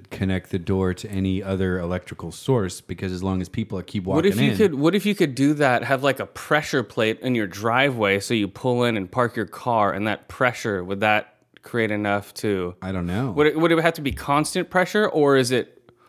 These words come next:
Speaker 2: over and over people
Speaker 1: Like
Speaker 2: stepping and stepping and
Speaker 1: cyclical?
Speaker 2: stepping?
Speaker 1: I, I, I think the way the ones the grocery stores use are cyclical. So
Speaker 2: Okay.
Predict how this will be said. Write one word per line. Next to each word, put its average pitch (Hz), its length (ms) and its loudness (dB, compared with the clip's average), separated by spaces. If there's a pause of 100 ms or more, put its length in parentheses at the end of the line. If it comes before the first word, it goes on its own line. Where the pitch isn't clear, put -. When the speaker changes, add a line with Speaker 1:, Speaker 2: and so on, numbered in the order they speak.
(200)
Speaker 2:
over 139 280 4
and 127 80 2
over 120 200 4
people 117 180 2
Speaker 1:
Like 107 60 2
Speaker 2:
stepping - 340 2
and 120 100 2
stepping 117 340 2
and 120 100 0
Speaker 1:
cyclical? 104 320 0
Speaker 2:
stepping? 143 100 -10 (140)
Speaker 1:
I, 160 40 4
I, - 20 4
I 160 80 4
think 180 320 0
the 160 80 4
way 139 160 6
the 123 80 4
ones 117 240 2
the 101 80 0
grocery 101 340 0
stores 92 400 -2
use 90 320 0
are 85 80 -4
cyclical. 85 600 -2
So 117 180 2
Speaker 2:
Okay. 92 300 -2